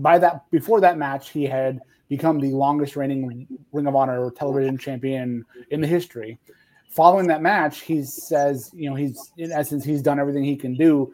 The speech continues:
and he really wants the world title, which is gonna be a topic that we'll get to here shortly, too. And so he lays down the Ring of Honor title and vacates it. And, and, and he continues to now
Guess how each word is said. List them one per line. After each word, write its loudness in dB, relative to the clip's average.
and -4
he 4
really 8
wants 2
the -2
world -4
title, -4
which -4
is -4
gonna -2
be 2
a 2
topic -2
that -4
we'll -4
get -4
to -6
here -2
shortly, 0
too. -2
And -4
so 4
he 2
lays 4
down 0
the 2
Ring 0
of 0
Honor 2
title 0
and 0
vacates -2
it. -20
And, -2
and, -6
and -8
he -2
continues -4
to 0
now 0